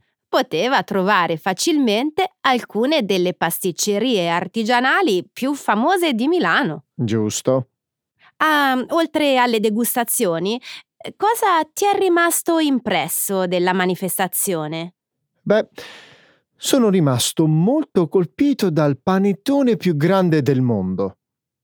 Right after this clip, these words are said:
Speaker 2: Pensa che il dolce, esposto in Galleria Vittorio Emanuele secondo, era alto un metro e mezzo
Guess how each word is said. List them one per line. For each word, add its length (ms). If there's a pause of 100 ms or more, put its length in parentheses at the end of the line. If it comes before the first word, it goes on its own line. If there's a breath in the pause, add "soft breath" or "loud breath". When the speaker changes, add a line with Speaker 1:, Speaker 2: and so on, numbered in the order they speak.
(160)
Speaker 2:
Pensa 400
che 140
il 320
dolce, 800 (140)
esposto 500
in 120
Galleria 500
Vittorio 580
Emanuele 600
secondo, 800 (560 soft breath)
era 260
alto 380
un 160
metro 460
e 60
mezzo 760